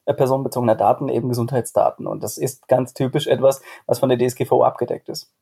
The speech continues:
Dann haben wir natürlich nicht nur die D S G V O, wir haben ja auch noch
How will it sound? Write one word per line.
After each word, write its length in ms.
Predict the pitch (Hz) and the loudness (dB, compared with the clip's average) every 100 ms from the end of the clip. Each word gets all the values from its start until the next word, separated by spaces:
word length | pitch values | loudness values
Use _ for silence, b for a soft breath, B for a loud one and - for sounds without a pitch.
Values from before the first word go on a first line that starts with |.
| _ _ _ _ | _ _ _ _
Dann 120 | 147 | 0
haben 120 | 139 | 4
wir 60 | 165 | 4
natürlich 380 | 160 165 165 160 | 2 2 0 2
nicht 180 | 160 175 | 0 2
nur 100 | 151 | 0
die 100 | 120 | 0
D 100 | 131 | -4
S 140 | 123 | -4
G 80 | - | -6
V 160 | - | 0
O, 320 | 120 143 160 120 | 2 4 4 4
wir 100 | 120 | 2
haben 120 | 131 | 4
ja 100 | 127 | 2
auch 80 | 139 | 2
noch 220 | 131 | 0